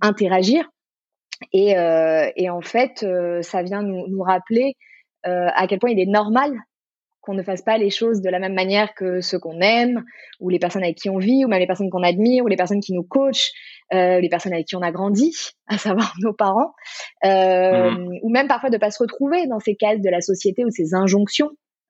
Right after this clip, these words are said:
Speaker 1: euh, selon les, le monde dans lequel on a, on a grandi. Et, et la plupart d'entre nous ne se retrouvent pas complètement là-dedans. Et, et c'est souvent
Speaker 2: Mhm.
Speaker 1: pour, euh,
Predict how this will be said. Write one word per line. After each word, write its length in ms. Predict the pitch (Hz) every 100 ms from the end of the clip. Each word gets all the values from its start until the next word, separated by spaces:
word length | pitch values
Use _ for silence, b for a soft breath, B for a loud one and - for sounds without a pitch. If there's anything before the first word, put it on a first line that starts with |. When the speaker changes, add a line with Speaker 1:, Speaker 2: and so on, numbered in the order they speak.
| -
Speaker 1:
euh, 360 | 87 90 78 76 73 - -
selon 300 | - - 180
les, 320 | 190 170 160 165 B B B B -
le 100 | 180
monde 180 | 202 202
dans 80 |
lequel 240 | 196 208 202
on 140 | 196
a, 320 | 180 175 165 160
on 100 | 180
a 120 | 175
grandi. 520 | 180 196 202 285 302 220
Et, 680 | 175 175 165 170 160 - -
et 460 | 165 165 160 165 170
la 120 | 165
plupart 220 | 185 196
d'entre 240 | 185 180 190
nous 120 | 247
ne 100 | 220
se 80 | -
retrouvent 280 | 180 - 180
pas 160 | 285 330 - _ _
complètement 460 | - 190 185 185 262
là-dedans. 320 | 233 208 277 B B B B -
Et, 220 | 180 180 175 -
et 60 | 175
c'est 140 | 190
souvent 240 | 175 185 208
Speaker 2:
Mhm. 60 | -
Speaker 1:
pour, 240 | 196 180
euh, 560 | 165 165 160 156 147